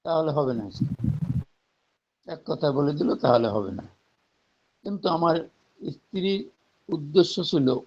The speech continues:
ওই দিন ছিল মঙ্গলবার, সে মঙ্গলবার নেবে না, কিন্তু আমি তো নেব। সে অনিচ্ছায় ওই মঙ্গলবারে তৈরি হলো। কিন্তু ঠাকুরের এমন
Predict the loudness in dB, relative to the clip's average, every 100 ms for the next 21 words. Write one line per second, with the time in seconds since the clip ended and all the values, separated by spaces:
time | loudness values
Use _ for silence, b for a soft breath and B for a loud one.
0 | 0 2 2 -2 0 0 2 4 4 4
1 | 2 0 -8 -12 -4 2 2 4 6 6
2 | 6 4 2 0 -6 -12 _ _ _ _
3 | _ _ _ _ -12 -6 0 0 0 -4
4 | _ _ 4 4 4 2 4 2 -2 -6
5 | _ _ _ _ -2 4 4 4 -2 0
6 | 2 0 0 2 4 6 6 6 6 6
7 | 6 6 4 4 0 -6 _ _ _ _
8 | -10 -8 -8 -10 -14 _ _ _ _ _
9 | _ _ _ _ -10 -6 -2 -2 -2 -4
10 | 0 0 2 2 4 2 -2 -12 -12 -6
11 | -2 0